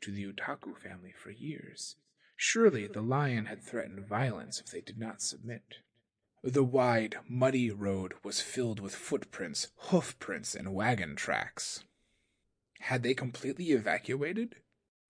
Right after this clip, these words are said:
She followed it into a cluster of tall, older buildings. An izakaya door hung open like a slackjaw. A heavy wind rolled down the street, snapping the lion banners.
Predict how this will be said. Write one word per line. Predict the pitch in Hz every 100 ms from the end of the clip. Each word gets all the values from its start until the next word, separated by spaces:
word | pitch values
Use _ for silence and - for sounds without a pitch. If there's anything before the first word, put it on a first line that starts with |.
| _
She | - - 180
followed | - 254 226 131 107
it | 107
into | - 143 151
a | 127
cluster | - - 165 - 131
of | 120 -
tall, | - 180 185 180 -
older | 165 165 139 104
buildings. | 101 95 80 69 71 - - _ _ _ _ _ -
An | 123 127 120
izakaya | 170 165 143 - 170 123 104
door | 123 110 104
hung | - - 135 113
open | 147 143 107 92
like | 85 85
a | -
slackjaw. | - - - - - 52 52 - _ _ _ _ _
A | 123
heavy | 120 175 226
wind | 196 165 143 123 117
rolled | 117 139 151 147 135
down | 123 127
the | 117
street, | 107 - 120 107 -
snapping | - - 135 123 95 90
the | 101
lion | 104 110 113 98 90
banners. | 92 95 98 104 -